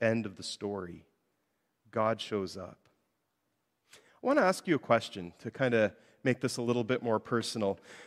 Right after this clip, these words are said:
Do you ever find yourself going through your day-to-day life throughout the week and realizing by the time Sunday rolls around that, "Oh my goodness, I forgot about God and I haven't thought about him for a few days now"?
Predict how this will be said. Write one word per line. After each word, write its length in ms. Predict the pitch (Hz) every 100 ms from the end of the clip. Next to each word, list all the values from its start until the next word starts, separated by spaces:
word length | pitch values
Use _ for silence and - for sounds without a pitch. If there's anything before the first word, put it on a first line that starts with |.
| - _ _ _ _ _ - 151
Do 140 | 190
you 140 | 214 233
ever 180 | 302
find 260 | 311 208 202
yourself 400 | 202 - 190 139
going 320 | 135 143 170
through 280 | - 175 180
your 280 | 170 147 131
day-to-day 580 | 110 123 143 135 127 131
life 400 | 120 117 131 -
throughout 340 | - 127 131
the 100 | 131
week 360 | 110 113 131 139
and 260 | 120 110 110
realizing 800 | 139 151 151 131 127 135 127
by 260 | 120 117 117
the 140 | 110
time 320 | - 135 131 139
Sunday 340 | - 120 135
rolls 380 | 120 120 127 123
around 300 | 110 117 131
that, 120 | 113
"Oh 140 | 113 127
my 160 | 120
goodness, 340 | 101 120 135 113
I 80 |
forgot 400 | 101 107 107 104
about 300 | 117 110 107
God 280 | 107 104 120
and 60 | 107
I 40 |
haven't 340 | 92 113 123 -
thought 220 | 104 117
about 240 | 107 117
him 80 | 131
for 180 | - 90
a 40 |
few 260 | - 113 120
days 280 | 110 98 87
now"? 300 | 85 87